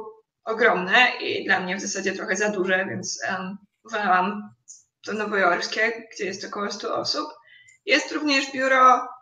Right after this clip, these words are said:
w Tel Awiwie. To jest też, e, miejsce, gdzie, gdzie się programuje. I w różnych miejscach w Europie są głównie biura, e, takie sprzedażowe, e, czy jakieś tam call center, czy,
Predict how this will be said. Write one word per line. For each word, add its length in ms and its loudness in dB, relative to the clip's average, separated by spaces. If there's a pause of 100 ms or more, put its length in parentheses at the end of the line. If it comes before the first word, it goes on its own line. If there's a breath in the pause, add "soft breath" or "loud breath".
(180)
w 80 -20
Tel 180 2
Awiwie. 600 6 (340)
To 60 -4
jest 280 0
też, 400 2
e, 400 -2
miejsce, 520 -2
gdzie, 340 0
gdzie 300 -6
się 140 -4 (140)
programuje. 680 -2 (800 soft breath)
I 240 2
w 280 -18
różnych 380 -2
miejscach 480 0
w 20 -8
Europie 520 0
są 500 -4 (540)
głównie 840 2
biura, 640 2 (460)
e, 280 -2 (340)
takie 640 0 (180)
sprzedażowe, 1000 4 (1080)
e, 300 0
czy 140 0
jakieś 280 0
tam 220 -4
call 120 -2
center, 380 -2
czy, 200 -10